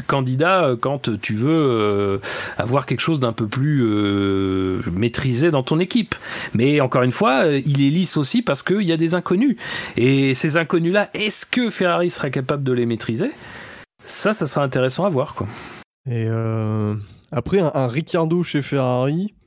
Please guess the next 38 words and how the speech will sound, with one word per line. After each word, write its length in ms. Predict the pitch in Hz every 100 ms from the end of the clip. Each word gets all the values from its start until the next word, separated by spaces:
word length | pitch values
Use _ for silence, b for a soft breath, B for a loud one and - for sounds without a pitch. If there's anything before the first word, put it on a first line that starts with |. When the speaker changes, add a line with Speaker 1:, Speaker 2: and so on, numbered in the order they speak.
| _ _ -
Speaker 2:
moi 160 | 120 151
j'aurais, 260 | 135 127
alors 240 | 113 107 104
évidemment, 560 | 107 131 160 135 107
on 60 | 104
va 80 | 104
me 100 | 104
dire, 180 | 123
ouais, 140 | 113 127
euh, 560 | 127 123 110 104 110
ça 160 | 113 107
ris-, 180 | 113 123
ça 200 | - 107
risquait 240 | 110 -
le 120 | 104
fight, 440 | 104 135 135 131 117
euh, 200 | 110 107
avec 240 | 104 -
Leclerc. 360 | 104 135 160 170 B B _ _ 117
Mais 60 |
bon, 180 | 117 104
déjà, 400 | 110 131 104 - _ -
du 120 | 117
point 140 | 143 139
de 40 |
vue 80 | 135
spectateur, 540 | 143 127 135 127 113
ça 100 | -
aurait 60 | 104
été 140 | 104
évidemment 280 | 101 113 113
plus 140 | 113
sympa 280 | - 110 120
d'avoir 280 | 110 107 104
un 60 | 104
Ricciardo 280 | 104 110 113
chez 200 | - 110
Ferrari. 400 | 110 110 175